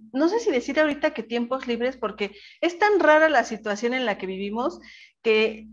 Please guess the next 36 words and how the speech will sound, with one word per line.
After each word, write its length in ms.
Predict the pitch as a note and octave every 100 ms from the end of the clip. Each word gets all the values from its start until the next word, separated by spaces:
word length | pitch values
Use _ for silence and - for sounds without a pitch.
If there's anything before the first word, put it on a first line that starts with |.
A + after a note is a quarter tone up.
| -
no 220 | - B3+ D4+
sé 140 | E4+
tú, 260 | D#4+ C#4+ D4
pero 140 | B3
a 40 | A#3
veces 200 | C4 D4
parece 300 | B3 C#4 C4+
que 120 | G#3+
no 160 | A3 A3+
tenemos 360 | A#3+ A#3+ A#3+
ya 120 | A#3 A#3
tiempos 380 | A#3 A3+ A3
libres. 400 | G3 G3 F#3 - _ _ _ _ -
Entre 400 | A#3 A3 A3+ A3
que 480 | A3+ A3+ A3+ A3+ A#3+
los 260 | A#3+ A#3
trastes 320 | C#4 C#4 F4
se 80 | E4+
reproducen 680 | A#3 A3 G#3+ A3 A#3 C#4 D4
por 100 | A3
arte 240 | A3 A3
de 100 | A#3+
magia 340 | G3+ G#3 G#3+ A#3+
en 80 | A#3
la 140 | G#3
cocina, 600 | F3+ - G#3+ A3+ A3+ A3+ - - -
entre 300 | A3+ A3+ A3+
que 100 | A#3
la 140 | A3+
ropa 260 | B3 B3+ C#4+
nunca 460 | C4+ C#4 D4 D4+
deja 220 | B3+ B3 B3
de 60 |
estar 240 | G#3+ G#3+ G#3+
<laughs> 40 |
sucia, 720 | - - D4 C4+ - A#3 A#3